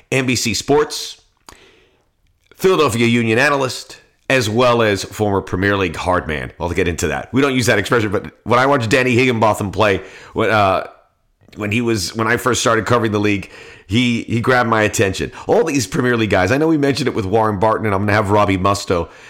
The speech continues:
You know, there's so many mild-mannered, but when they were players, man, they were, <laughs> they're different. But he's a wonderful man. He's an incredible, an articulate person to talk about this sport from the U S perspective and the English perspective. So he will be in the business end.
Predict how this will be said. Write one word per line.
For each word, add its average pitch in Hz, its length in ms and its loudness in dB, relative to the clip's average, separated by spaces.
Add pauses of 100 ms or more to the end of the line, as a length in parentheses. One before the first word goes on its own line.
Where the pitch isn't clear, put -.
(120)
You 110 120 -2
know, 87 60 -2
there's 127 200 0
so 160 160 4
many 147 300 0
mild-mannered, 131 760 2
but 107 140 0
when 131 140 2
they 175 100 4
were 180 100 0
players, 143 480 0
man, 110 280 0
they 123 160 -4
were, 123 320 -4 (360)
<laughs> - 360 -10
they're 143 160 0
different. 208 640 -4 (420)
But 120 100 4
he's 156 120 2
a 143 80 4
wonderful 135 500 0
man. 117 280 2
He's 117 180 0
an 110 100 0
incredible, 127 680 0
an 92 180 0
articulate 123 680 -2
person 113 300 -2
to 85 80 -10
talk 95 240 -2
about 95 260 0
this 90 140 -8
sport 95 380 -2
from 104 640 -2 (120)
the 92 80 -4
U 139 200 2
S 120 140 0
perspective 107 560 -2
and 90 140 -2
the 87 80 -4
English 82 260 -8
perspective. 80 500 -8
So 76 140 -6
he 160 140 2
will 160 100 0
be 127 160 -2
in 110 80 -2
the 95 80 -2
business 104 380 -4
end. 107 240 -4